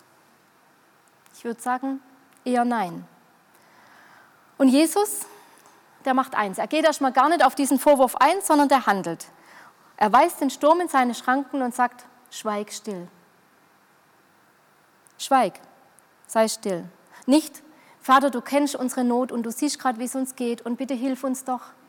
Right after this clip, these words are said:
sondern einfach nur, „Schweig still.“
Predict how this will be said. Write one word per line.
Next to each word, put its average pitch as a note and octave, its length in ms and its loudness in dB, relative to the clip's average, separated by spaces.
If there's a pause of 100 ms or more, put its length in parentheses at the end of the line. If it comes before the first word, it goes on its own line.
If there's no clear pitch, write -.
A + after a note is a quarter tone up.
(420)
sondern A3+ 260 -4
einfach C#4 460 -2
nur, A#3 360 0 (680)
„Schweig G#3 420 -6 (340)
still.“ F3 480 -10